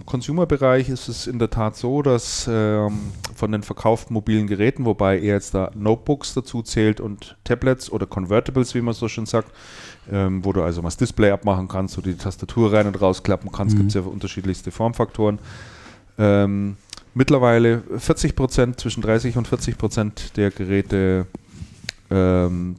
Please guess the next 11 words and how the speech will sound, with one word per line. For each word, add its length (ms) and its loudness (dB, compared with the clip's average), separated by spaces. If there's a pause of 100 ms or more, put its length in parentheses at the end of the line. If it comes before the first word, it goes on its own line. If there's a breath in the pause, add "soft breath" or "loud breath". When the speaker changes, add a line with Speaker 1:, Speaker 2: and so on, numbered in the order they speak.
(120)
Speaker 1:
Touchgeräte 580 0
sind, 380 -6 (100)
Speaker 2:
Mhm. 260 2
Speaker 1:
also 180 -2
wo 100 0
du 100 0
irgendwie 260 -2
drauf 280 -2
touchen 300 -4
kannst. 380 -6 (1400 loud breath)
Im, 580 2